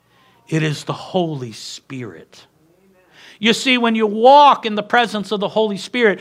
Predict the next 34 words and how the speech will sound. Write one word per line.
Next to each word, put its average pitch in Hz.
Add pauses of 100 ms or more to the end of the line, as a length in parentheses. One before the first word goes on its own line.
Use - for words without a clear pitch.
(160)
when 196
the 196
Holy 269
Spirit 247
is -
truly 269
in 240
you 214
and 190
you 202
walk 226
in 233
His 233
presence, 202 (240)
you 208
don't 233
need 226
to 220
worry 214
about 190
what 175
to 175
say 156 (180)
because 165
He 202
is 160
going 147
to 143
speak 127 (340)
through 113
you. 85 (3250)
It's -
not 151
hard 127